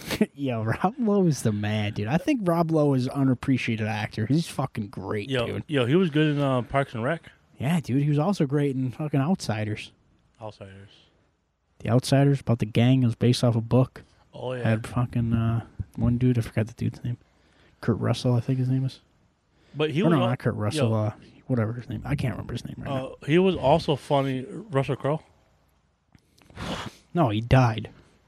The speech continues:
Speaker 1: He was in Dirty Dancing.
Speaker 2: Oh, Patrick Swayze.
Speaker 1: Patrick Swayze, that's it.
Speaker 2: Um, Rob Lowe, uh,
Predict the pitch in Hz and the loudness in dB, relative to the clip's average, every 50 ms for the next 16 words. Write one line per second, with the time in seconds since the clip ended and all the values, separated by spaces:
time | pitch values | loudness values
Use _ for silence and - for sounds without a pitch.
0 | _ _ _ - 151 147 156 160 151 151 151 147 139 131 123 131 131 131 123 - | _ _ _ -2 0 2 2 2 2 2 0 0 0 -2 0 0 0 0 -2 -4
1 | - 110 - _ _ _ _ _ _ _ _ _ _ _ _ _ _ _ - 156 | -8 -16 -16 _ _ _ _ _ _ _ _ _ _ _ _ _ _ _ -4 -2
2 | 156 143 - - 160 147 - 131 - - 156 151 143 127 120 - _ - - 127 | -2 -2 -2 -4 -6 -6 -6 -10 -12 -10 -8 -8 -8 -10 -12 -16 _ -4 -2 0
3 | 123 117 - 127 - - - 123 113 110 104 104 104 101 107 113 113 - - - | 0 0 -2 -4 -4 0 2 4 4 4 2 2 0 2 4 4 2 2 -2 -6
4 | 92 - - - - - - - - - - 123 120 117 113 110 107 110 - - | -6 -8 -10 -16 -20 -20 -20 -20 -10 -2 0 2 4 4 4 2 0 -4 -8 -12
5 | - _ _ _ - - - - 139 139 151 151 131 123 131 160 185 170 143 127 | -16 _ _ _ -20 -18 -8 -2 2 4 4 4 4 2 4 4 6 6 4 4
6 | 127 139 196 - - - _ _ _ - - - - 135 127 123 120 117 113 110 | 0 -2 -6 -10 -14 -18 _ _ _ -20 -20 -12 -6 -4 -2 0 0 0 -2 -2
7 | 104 101 107 | -4 -6 -8